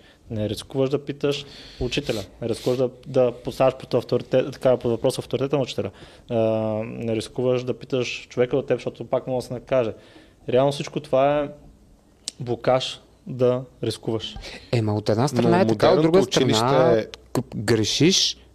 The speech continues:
Speaker 2: наказва се. В смисъл, ти в живота, като проявиш кураж и сгрешиш, ще имаш наказание по
Speaker 3: Ма
Speaker 2: един или
Speaker 3: това
Speaker 2: по друг
Speaker 3: наказание
Speaker 2: начин. В смисъл,
Speaker 3: не ти
Speaker 1: по-
Speaker 3: определя бъдещето до такава степен, колкото в училище, защото ако нямаш шестици,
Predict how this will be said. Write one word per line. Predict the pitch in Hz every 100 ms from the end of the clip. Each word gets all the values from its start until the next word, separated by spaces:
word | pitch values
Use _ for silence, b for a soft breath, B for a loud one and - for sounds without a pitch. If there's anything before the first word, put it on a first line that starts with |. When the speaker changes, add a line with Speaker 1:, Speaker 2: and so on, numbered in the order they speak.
| -
Speaker 2:
наказва | 147 151 160 175 208
се. | 214 165
В |
смисъл, | - 139 -
ти | 151 147
в |
живота, | 127 120 147 185
като | - 156
проявиш | 143 143 127 127 -
кураж | - 131 139 - -
и | 113
сгрешиш, | 110 107 - 143 - -
ще | -
имаш | 135 127 127 - 127
наказание | 120 - 113 120 117 110 104 B B - B B B
по | 143
Speaker 3:
Ма | 135
Speaker 2:
един | 127
или | 123
Speaker 3:
това | 135
Speaker 2:
по | 120
друг | 123
Speaker 3:
наказание | 113 113 135 143 139
Speaker 2:
начин. | 120 -
В |
смисъл, | - 135 165 143
Speaker 3:
не | 131 117 113
ти | 139 135
Speaker 1:
по- | 147
Speaker 3:
определя | 147 135 120 123 139
бъдещето | 110 117 120 - - 127
до | 113
такава | - - 113 117
степен, | - 113 120
колкото | 110 110 - -
в | -
училище, | - 120 110 - 101
защото | - 104 117
ако | -
нямаш | 104 107 110
шестици, | 98 - 101 - 107 110